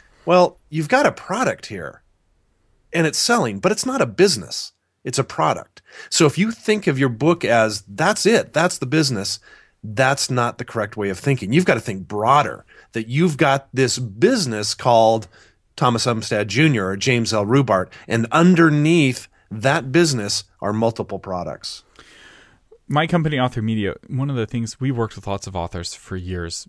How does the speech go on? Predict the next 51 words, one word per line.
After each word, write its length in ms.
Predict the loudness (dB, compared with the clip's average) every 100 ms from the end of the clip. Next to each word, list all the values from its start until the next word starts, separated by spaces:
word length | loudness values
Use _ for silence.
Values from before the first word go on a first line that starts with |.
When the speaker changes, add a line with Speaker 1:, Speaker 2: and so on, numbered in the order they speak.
| _
Speaker 2:
building 280 | -4 -2 0
them 140 | -2 -2
websites, 460 | -2 -2 -4 -4
helping 260 | -8 -8 -6
them 120 | -4
market, 340 | -6 -6 -10
helping 320 | -8 -8 -6 -8
them 100 | -10
become 520 | -10 -8 -6 -8 -12
career 300 | -8 -4 -2
authors. 480 | -4 -8 -10 -10 -8
And 160 | -4 -2
one 100 | 0
of 60 |
the 80 | -2
tools 240 | 0 0 2
that 80 |
we 140 | 0 -2
developed 480 | -2 0 -2 -4 -14
was 100 | -8
called 320 | -4 -4 -2
My 140 | -4
Book 180 | -4 -6
Table, 380 | -8 -8 -10 -18 -20 -20 _
uh, 140 | -6 -4
which 180 | -2 -2
is 180 | -4
the 120 | -6 -6
sponsor 540 | -2 -2 0 -2 -4 -6
of 180 | -6 -4
this 140 | -4
show. 320 | -4 -6 -10 -8
<laughs> 140 | -2
And 120 | 0
so 260 | 2 2 2 0 -16 -16 2
we 140 | 6 8
built 320 | 10 10 10
My 200 | 6 6
Book 180 | 4 2
Table 320 | 0 2 -2
to 120 | -4
help 380 | 0 2 2 0
authors 460 | -2 -2 -2 -6 -4
better 380 | -2 0 0
monetize 880 | -2 -2 -2 -4 -2 -2 -2 -4 -10 _ _ _
their 160 | -6 -6
books. 340 | -4 -8 -8
Better 260 | -4 0 2
monetize 580 | 2 2 0 -4 -6 -4
their 100 | -6
websites. 500 | -6 -8 -14 -14